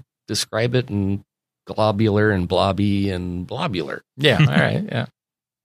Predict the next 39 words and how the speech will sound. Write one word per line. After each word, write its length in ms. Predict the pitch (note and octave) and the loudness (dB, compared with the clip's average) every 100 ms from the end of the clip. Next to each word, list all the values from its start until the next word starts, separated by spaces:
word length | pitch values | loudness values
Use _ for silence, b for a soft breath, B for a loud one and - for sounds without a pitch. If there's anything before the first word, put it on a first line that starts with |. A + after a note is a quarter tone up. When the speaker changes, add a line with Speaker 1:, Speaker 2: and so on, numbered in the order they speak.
| _ _ _ | _ _ _
Speaker 2:
So 160 | - A3 | 0 4
let's 180 | A#3 A#3 | 4 4
just 200 | A#3+ - | 2 4
go 100 | F3+ | 2
through 320 | F3 F3 D3+ | 4 6 6
different 500 | B2 D3 C#3 B2+ A2+ | 6 2 2 0 0
sections 440 | - C3+ - A2 | 0 0 0 0
of 60 | G#2+ | 0
the 100 | G#2 | 0
app 180 | G#2 F#2 | 0 -2
and 100 | F2+ | -4
talk 220 | G#2+ G2 | -4 -6
about 320 | - F2+ F2+ - | -6 -8 -8 -10
the 60 | G#2 | -14
thinking. 500 | - G2+ - G2+ G#2+ _ _ _ _ | -6 -6 -6 -14 -14 _ _ _ _
Maybe 240 | F#3 A#3 G3+ | 0 2 4
back 240 | E3+ C#3 | 4 2
up 120 | A2+ | 0
one 240 | G#2 A#2 A2+ | 0 0 0
step 220 | - A#2 | -4 -10
before 180 | _ - | _ -10
that. 160 | G2 A2+ | -10 -8
Before 760 | C3+ - - A#3+ A3 F3 D#3 _ _ _ | -8 -8 -2 2 4 4 2 _ _ _
you 60 | B2+ | -2
really 180 | C3 B2 | 2 2
started 320 | - A2+ G#2 | 4 2 2
designing 680 | G#2+ G2+ A2+ A#2 A#2 G#2+ G2+ | 0 2 4 4 4 2 0
the 300 | G#2 G2+ - - | -2 -4 -8 -6
individual 760 | A#2 A#2 A2+ G#2+ A2 G#2+ G#2+ - _ _ _ - | -4 -2 -2 -4 -6 -8 -10 -14 _ _ _ -10
sections, 680 | - - A#2 - - D#2 | -4 0 0 0 -4 -4
did 160 | - G2+ | -8 -8
you 80 | G#2+ | -8
kinda 480 | - C3+ B2 F#2 - | -4 -2 -2 -4 -8
start 300 | - D3 C#3+ | -2 2 4
over 200 | C#3+ C#3 | 4 -2
from 300 | - - F#2+ | -10 -14 -6
scratch 760 | - - F3 A3+ A#3 - - A#2 | -4 0 2 4 2 -2 -6 -4
or? 340 | F#2+ F#2+ - | -4 -4 -6
Speaker 1:
Yes, 640 | F#2+ G2+ E2+ - - - | 0 4 4 4 2 0